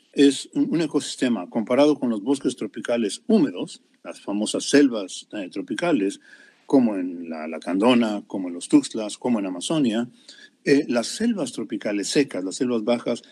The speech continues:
han sido, han tenido muchísima menos atención desde el punto de vista científico. Y esa es una gran laguna que tendríamos que cubrir. Sobre todo la podríamos cubrir si hubiese lugares donde estudiar la selva baja, como por ejemplo la reserva de la biosfera, eh, en,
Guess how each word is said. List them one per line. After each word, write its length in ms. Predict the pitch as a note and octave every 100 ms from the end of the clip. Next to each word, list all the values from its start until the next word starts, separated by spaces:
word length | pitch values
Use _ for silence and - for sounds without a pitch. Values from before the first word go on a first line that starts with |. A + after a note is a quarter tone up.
| _ -
han 160 | C3+
sido, 400 | C3 C3 A#2+ A2+ _ -
han 120 | C#3+
tenido 280 | - A#2+ A#2
muchísima 560 | A2 G#2+ - G3+ - G#2+
menos 340 | G#2 G#2+ - -
atención 440 | G2+ G#2 - G#2+
desde 140 | F#2+
el 60 | F#2
punto 260 | - G2 F#2+
de 60 |
vista 220 | F2+ G2
científico. 680 | F#2+ F2 - - - - -
Y 80 | A2+
esa 120 | A#2
es 80 | G#2+
una 160 | A#2+ G2+
gran 220 | B2 C#3
laguna 440 | A2+ G#2+ B2+ C#3 - - _
que 120 | -
tendríamos 480 | G#2 G#2 G#2 G2+ G2
que 120 | G2
cubrir. 360 | F#2+ F2 D#2+ - _ _ _ _ - -
Sobre 300 | - A#2 G#2+
todo 300 | - B2 E3+
la 80 | C#3+
podríamos 400 | B2 G#2+ A2 -
cubrir 260 | - G#2+
si 120 | A#2+ A#2
hubiese 260 | G#2 -
lugares 400 | F#2 G2 G2+ F#2
donde 300 | G#2 F3+ F#3
estudiar 380 | A2+ - F#2 E2+
la 100 | E2+
selva 220 | - F2+
baja, 340 | G#2 D#3+ F#2+ - _ - -
como 300 | C#3 A#2+ A#2+
por 160 | A#2 G#2
ejemplo 480 | G#2 G2 A#2 A#2+ A#2 _ -
la 140 | G#2+
reserva 360 | F#2+ - G#2 G2
de 80 | F#2
la 100 | F2+
biosfera, 580 | F2 - G2 F2+ E2+ - - - - -
eh, 320 | F#2+ F2+ -
en, 440 | G#2+ F2+ F2 E2+